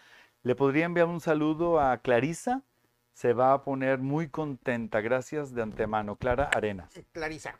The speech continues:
Speaker 1: Clarita,
Speaker 2: amamos, carajo.
Speaker 1: ¿cómo estás? Un payaso único con humor blanco de los pocos que quedan y que realmente me hace reír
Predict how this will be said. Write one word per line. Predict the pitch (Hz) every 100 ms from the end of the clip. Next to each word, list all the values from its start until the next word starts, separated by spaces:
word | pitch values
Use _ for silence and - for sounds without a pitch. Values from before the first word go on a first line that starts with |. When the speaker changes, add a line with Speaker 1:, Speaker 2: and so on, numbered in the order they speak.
| _
Speaker 1:
Clarita, | 123 127
Speaker 2:
amamos, | 147 156
carajo. | - 123 107 127
Speaker 1:
¿cómo | 120
estás? | 113 _ _ _ _ - 175 151 202 175 - - _ _ _ _ _ -
Un | 147
payaso | 202 196 190 196
único | 185 196 165 190 196 - 208 214 214
con | 143
humor | 131 135 139
blanco | 135 139 139 160
de | 147 127
los | 117 113 110 - -
pocos | - 127 - 95 - - _ _ _ _
que | 117 -
quedan | - 123 110 107 123
y |
que | 123
realmente | 123 139 147 143 143 139 143
me | 127
hace | 120 131
reír | 120 123 139 202